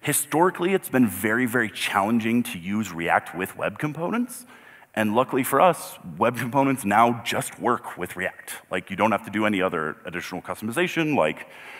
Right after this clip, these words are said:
we can see here we have our range slider, which we can move around. We can set it to zero, we can set it to ten, and it's bound to React state. Super nice, right? We've had problems with this historically. Um, so yeah,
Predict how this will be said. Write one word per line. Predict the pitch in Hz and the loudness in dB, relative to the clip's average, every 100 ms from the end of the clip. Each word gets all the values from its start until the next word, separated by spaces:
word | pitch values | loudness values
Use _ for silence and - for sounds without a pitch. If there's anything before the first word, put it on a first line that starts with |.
| - - | -18 -8
we | 107 | -2
can | 113 | 0
see | 107 120 | 2 2
here | 113 | 2
we | 101 98 | 2 2
have | 80 | 2
our | 78 | 0
range | 85 127 143 | 2 4 4
slider, | 143 139 135 147 - - - - - - | 4 4 4 0 -2 -18 -20 -20 -20 -12
which | - | -6
we | 92 | -4
can | 85 | -2
move | 80 80 | -4 -2
around. | 110 135 131 117 | 2 4 4 2
We | 92 | -2
can | 90 | -6
set | 82 90 | -6 -6
it | - | -6
to | 85 | -10
zero, | 85 110 107 101 | -4 0 2 2
we | 92 | 0
can | 85 107 | -6 -4
set | 87 78 | -4 -4
it | - | -8
to | - | -12
ten, | - 117 107 101 | -2 0 2 2
and | 85 | -2
it's | 80 - | -4 -8
bound | - 82 87 87 | -8 -4 -4 -6
to | 80 | -10
React | 82 98 110 - | -2 2 2 0
state. | - 95 104 - - - - - - _ - | -4 -4 -4 -6 -14 -20 -20 -20 -20 _ -14
Super | - - 101 | -6 -2 -2
nice, | - - - - - - _ | -4 -8 -10 -12 -12 -18 _
right? | - 82 - | -12 -10 -10
We've | 87 85 | -10 0
had | 87 - 92 | 0 0 -12
problems | - 87 87 | -2 -2 -2
with | 80 | -8
this | 80 78 | -10 -12
historically. | 76 - 67 67 - - _ - _ _ _ _ _ _ _ | -12 -12 -12 -12 -16 -20 _ -20 _ _ _ _ _ _ _
Um, | 90 87 82 80 76 76 - - _ _ _ _ _ _ _ - - | 0 2 2 -2 -4 -8 -14 -20 _ _ _ _ _ _ _ -20 -8
so | 139 | -4
yeah, | 170 | -4